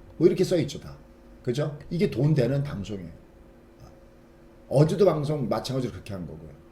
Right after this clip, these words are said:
그럼 제가 여러분께 여기서도, 아, 제가 요 화면을, 아, 보여드리는지 모르겠네요. 볼게요.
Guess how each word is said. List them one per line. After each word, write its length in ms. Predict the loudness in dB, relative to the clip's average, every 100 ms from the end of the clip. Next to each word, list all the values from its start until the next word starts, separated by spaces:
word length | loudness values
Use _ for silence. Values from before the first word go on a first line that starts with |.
| -20 -18 -4
그럼 140 | 0
제가 600 | 2 4 4 2 -2 -4 0
여러분께 580 | 2 2 2 2 0 -8 -20 -20 -20 -20 -8
여기서도, 720 | 0 2 2 2 2 2 0 -8 -20 -14
아, 100 | -10
제가 440 | 0 2 2 0 -2
요 280 | 0 4 2
화면을, 640 | 0 -4 0 0 0 -2 -8 -20 -18
아, 380 | -12 -10 -10 -10
보여드리는지 640 | 0 2 4 2 0 -2 -2
모르겠네요. 640 | -2 -4 -2 -2 -2 -4 -10
볼게요. 640 | -8 -4 -2 0 0 -2